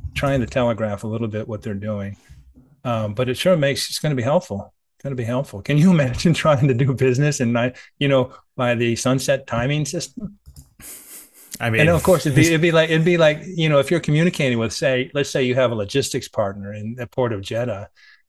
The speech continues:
Speaker 1: y-, it's by mail or telegraph or, or, or whatever. So there's a, there's a, a delay, there's a float time. So if you're gonna be, "I'm coming, I'm gonna be on the Red Sea in Jeddah in three weeks. Let's meet at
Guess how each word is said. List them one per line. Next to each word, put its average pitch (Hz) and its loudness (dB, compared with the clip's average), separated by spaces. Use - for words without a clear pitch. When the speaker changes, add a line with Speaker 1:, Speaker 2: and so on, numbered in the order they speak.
Speaker 1:
y-, 160 -6
it's 139 -4
by 127 -2
mail 113 0
or 107 -2
telegraph 101 -6
or, 101 -8
or, 101 -6
or 110 -8
whatever. 107 -4
So - -2
there's 139 2
a, 135 2
there's 139 2
a, 135 2
a 135 -6
delay, 113 0
there's 117 -4
a - 0
float 135 -2
time. 92 -8
So 127 -2
if 117 -2
you're 151 0
gonna 151 2
be, 113 -2
"I'm 123 -2
coming, 143 0
I'm 127 0
gonna 135 0
be 131 0
on 135 2
the 120 2
Red 120 0
Sea 123 -4
in 107 -6
Jeddah 104 -4
in 101 -12
three 117 -4
weeks. 110 -6
Let's 113 -6
meet 117 -4
at 107 -4